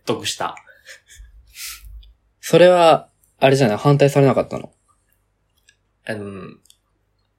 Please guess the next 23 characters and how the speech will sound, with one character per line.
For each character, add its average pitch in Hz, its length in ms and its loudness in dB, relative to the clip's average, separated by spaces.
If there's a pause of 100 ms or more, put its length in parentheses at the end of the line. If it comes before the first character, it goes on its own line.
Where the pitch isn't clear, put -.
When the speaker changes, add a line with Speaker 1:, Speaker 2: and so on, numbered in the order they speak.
(560)
Speaker 1:
反 170 260 -12
対 170 140 -2
さ 165 180 -4
れ 156 100 -4
た 170 220 -2
け - 220 -10
ど、 101 580 -8 (280)
結 202 200 -8
構 95 140 -12
だ 90 60 -10
か 92 80 -14
ら 107 140 -8
我 117 40 -4
が 165 120 -4
強 170 300 -6
い 90 360 -10
じ - 140 -20
ゃ 92 40 -20
な 92 60 -20
い 90 40 -18
で 90 40 -18
す - 100 -14
か。 - 220 -20